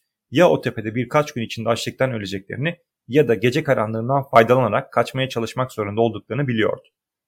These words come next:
Doğal olarak kaçmayı tercih etti. Romalılar gece karanlığında gizlice harekete geçtiler. Hemen hemen yolu yarılamışken bir Romalı asker kalkanını düşürdü. Düşen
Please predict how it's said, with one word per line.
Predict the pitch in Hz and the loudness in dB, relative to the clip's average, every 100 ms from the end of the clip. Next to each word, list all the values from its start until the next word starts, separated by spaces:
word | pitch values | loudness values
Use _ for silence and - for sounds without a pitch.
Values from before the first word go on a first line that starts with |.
| _ | _
Doğal | 151 131 | 4 6
olarak | 104 131 - | 4 2 0
kaçmayı | 107 - 101 | -4 -4 -8
tercih | 95 92 92 | -6 -8 -10
etti. | - _ _ _ _ _ _ _ _ | -18 _ _ _ _ _ _ _ _
Romalılar | 160 180 117 104 - _ | 4 4 4 2 2 _
gece | 120 123 160 | 0 0 4
karanlığında | 127 104 101 101 101 | 4 4 2 -4 -2
gizlice | 123 139 120 117 | 0 -2 -2 -2
harekete | 120 110 110 - | -2 -2 -4 -8
geçtiler. | 98 87 - - - _ _ _ _ _ | -12 -12 -18 -20 -20 _ _ _ _ _
Hemen | - 180 135 | -2 2 4
hemen | 113 127 | 4 2
yolu | 127 127 110 | 2 0 4
yarılamışken | 110 123 135 143 - 107 - - | 2 2 -2 -4 -4 -6 -6 -2
bir | 151 | 0
Romalı | 127 165 139 113 | 2 2 2 2
asker | 104 - 90 - - | 0 -4 -8 -10 2
kalkanını | 127 120 120 117 95 | 2 2 -2 -6 -8
düşürdü. | - 98 _ _ _ _ _ _ _ 127 | -12 -16 _ _ _ _ _ _ _ -6
Düşen | 120 135 | 0 0